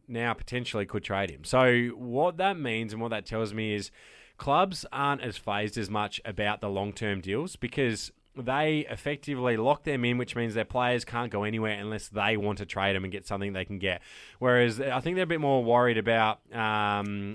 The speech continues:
about players leaving through free agency and if they're out of contract in a year or two. Whereas we're, we're seeing, like, the Brody Grundy deal. You can trade them and offload them a year later. So I think you will actually see more and more long-term deals because for players,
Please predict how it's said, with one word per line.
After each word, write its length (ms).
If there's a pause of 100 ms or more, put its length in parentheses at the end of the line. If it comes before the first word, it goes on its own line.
about 320
players 400
leaving 560 (140)
through 220
free 260
agency 640
and 120
if 120
they're 240
out 100
of 80
contract 400
in 80
a 40
year 220
or 40
two. 240
Whereas 260 (480)
we're, 160
we're 140
seeing, 320
like, 160
the 40
Brody 220
Grundy 320
deal. 240
You 120
can 180
trade 300
them 220
and 80
offload 380
them 160
a 60
year 180
later. 320
So 160
I 80
think 220
you 120
will 180
actually 260
see 180
more 240
and 80
more 140
long-term 500
deals 280
because 280
for 140
players, 560